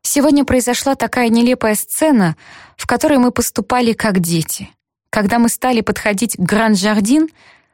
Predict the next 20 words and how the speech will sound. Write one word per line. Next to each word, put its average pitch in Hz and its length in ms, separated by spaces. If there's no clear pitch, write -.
то 247 100
Федя 294 240
захотел 233 480
домой, 214 640
но 254 140
был 294 200
в 269 60
нерешимости. 285 840
Я 240 180
сказала: 190 600
«Коли 370 240
домой, 240 320
так 269 200
домой». 190 460
Он 202 120
ужасно 220 440
рассердился 208 840
и 254 80
поворотил 254 560
домой — 214 460